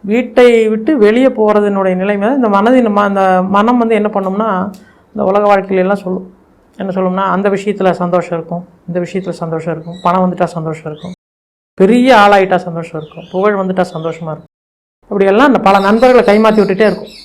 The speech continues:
நம்ம அப்படியே போறோம், அவங்க பின்னாடியே போறோம். அப்படி யாராவது ஏற்கனவே புகழோட உச்சியில, பணத்தினுடைய உச்சியில இருக்கிறவங்க போய் சந்திச்சோம்னா, அவரு சொல்லுவார்,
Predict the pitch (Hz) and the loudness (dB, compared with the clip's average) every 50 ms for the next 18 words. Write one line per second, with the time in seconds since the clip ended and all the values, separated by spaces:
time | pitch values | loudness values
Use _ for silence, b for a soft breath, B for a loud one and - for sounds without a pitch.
0 | _ - 185 170 170 170 165 185 208 214 214 196 202 202 - - 175 175 170 170 | _ -12 -10 -8 -8 -4 -4 -4 -4 -4 -2 -2 -2 -2 -2 -4 -6 -6 -6 -6
1 | 175 170 175 175 196 196 185 180 180 185 185 - - b b b b b b b | -6 -6 -4 -4 -4 -4 -2 -2 -4 -4 -4 -12 -20 b b b b b b b
2 | b b b b b b b _ - 220 220 220 320 311 294 277 277 277 294 311 | b b b b b b b _ -4 -2 0 2 2 4 6 6 6 6 6 6
3 | 330 359 349 359 359 330 285 254 254 269 262 277 277 277 285 311 311 302 285 285 | 6 6 6 4 4 4 4 4 4 4 4 2 2 2 4 4 4 2 2 2
4 | - 240 240 269 277 269 262 240 226 - - 254 240 240 240 240 233 220 233 240 | 4 4 6 6 6 6 4 2 0 0 0 0 2 2 2 4 4 2 2 2
5 | 240 240 240 233 226 214 202 196 214 226 214 208 202 196 202 208 196 214 202 190 | 0 0 2 2 2 2 2 0 -2 0 2 2 2 2 0 0 2 2 0 0
6 | 185 190 220 214 190 180 185 190 202 196 220 220 208 202 190 170 156 156 - - | 0 2 2 2 2 2 0 0 0 0 -2 -2 -2 0 0 -2 -2 -4 -8 -10
7 | - - 175 190 190 190 208 208 208 202 165 - - - | -8 -4 -4 -2 -2 -2 0 0 2 0 0 0 -4 -14